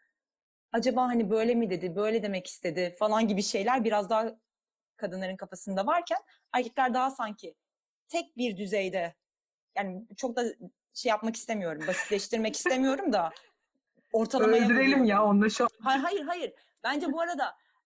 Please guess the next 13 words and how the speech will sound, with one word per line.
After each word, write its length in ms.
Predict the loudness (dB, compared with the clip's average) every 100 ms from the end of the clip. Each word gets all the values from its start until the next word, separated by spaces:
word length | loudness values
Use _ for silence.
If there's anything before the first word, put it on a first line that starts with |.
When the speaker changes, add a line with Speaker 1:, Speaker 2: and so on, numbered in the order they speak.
| _ -2 -2
Speaker 1:
kadın, 260 | 0 -2 -4 -4
erkek 480 | -4 -4 -8 -6
veya 580 | -6 -2 0 0 -2 -6 -14
işte 560 | -14 -8 -6 -6 -10 -16 _
farklı 640 | -4 -4 -4 -2 0 -2 -4 -4
nasyonaliteler, 920 | -4 -2 0 0 0 -4 -2 -2 -4 _ _
her 200 | -2 -2
şey 220 | 0 0
bir 140 | 2 0
aslında 640 | -2 -6 -4 -2 -2 -4 _ _ _ -8 -2
dağılım, 500 | 0 0 -2 -4 -6 -8
distribüsyon. 800 | -6 -4 -2 -2 -2 -2 -2 -8 _ _ _ _ _ _ _ _ -4
Ama 200 | 0